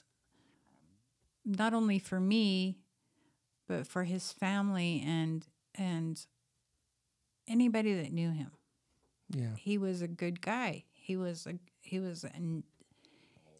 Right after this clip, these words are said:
Speaker 1: he was one of those people that everybody liked. And the fact that he, he didn't seem to like himself was, I think, was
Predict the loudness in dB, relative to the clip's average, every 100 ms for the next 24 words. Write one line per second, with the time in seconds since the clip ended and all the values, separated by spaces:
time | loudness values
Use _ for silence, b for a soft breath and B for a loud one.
0 | b b -8 0 2 4 4 4 4 0
1 | -2 -2 0 0 -2 -2 -2 -2 -2 -4
2 | -6 -12 -14 -14 -14 -16 b b b b
3 | -6 -2 0 0 0 -2 -8 _ _ _
4 | -4 -4 -4 -2 -2 -2 -4 -6 -12 _
5 | _ -20 _ _ -20 -8 -2 -2 -2 -8
6 | -16 _ _ -14 -8 -4 -4 -4 -8 -6
7 | -8 -8 -12 -10 -10 -8 -8 -10 -16 _
8 | -8 -8 -8 -14 -18 -14 -12 -8 -8 -10
9 | _ -20 -20 _ _ _ _ -10 -8 -8
10 | -10